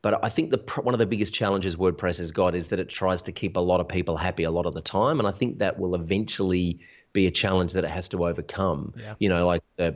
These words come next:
Speaker 1: the bloggers are like, "We don't care about custom post types or s-, pages," and, you know, the developers are like, you know, "Open up the rest A P I and let us do more stuff." So I think it, you know, I don't know, things like, it seems like A C F should be kind of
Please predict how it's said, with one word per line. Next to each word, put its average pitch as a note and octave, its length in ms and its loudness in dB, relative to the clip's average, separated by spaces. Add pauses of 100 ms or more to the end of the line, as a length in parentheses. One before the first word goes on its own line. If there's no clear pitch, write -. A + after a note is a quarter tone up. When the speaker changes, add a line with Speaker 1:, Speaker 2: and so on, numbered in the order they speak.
(140)
Speaker 1:
the F#2+ 120 2
bloggers A2 480 4
are F#2 40 2
like, F2+ 220 0
"We A#2 120 0
don't C#3+ 180 0
care C#3+ 160 0
about B2+ 200 2
custom A#2+ 280 -4
post A2+ 240 2
types A2+ 240 2
or F#2 180 -2 (280)
s-, - 80 -12
pages," F2+ 600 -2
and, F2 140 -2
you F#2+ 60 0
know, E2+ 160 4
the D#2+ 80 -2
developers G2+ 500 2
are F2 160 0
like, F2 120 -4 (380)
you A2+ 100 -4
know, G2+ 240 2
"Open B2+ 280 2
up C3+ 120 0
the A#2 80 2
rest A#2 200 2
A A2+ 120 2
P A2+ 160 -4
I G#2+ 100 2
and F#2+ 60 0
let A2 100 0
us A2 80 -6
do A2+ 140 -2
more G#2 160 0
stuff." - 360 -2 (280)
So A2 180 0
I A2 40 -2
think C#3 260 -6
it, - 260 -2 (220)
you B2+ 120 0
know, A#2 240 4 (560)
I B2+ 120 4
don't C3+ 100 6
know, A2 160 4
things C3+ 280 -2
like, A#2 200 0
it G#2 240 -6
seems C#3 300 0
like A#2 320 0
A A2+ 140 -2
C A2 260 0
F A2 80 2
should G#2+ 240 -6
be G2+ 160 -4
kind G#2 240 0
of - 300 -8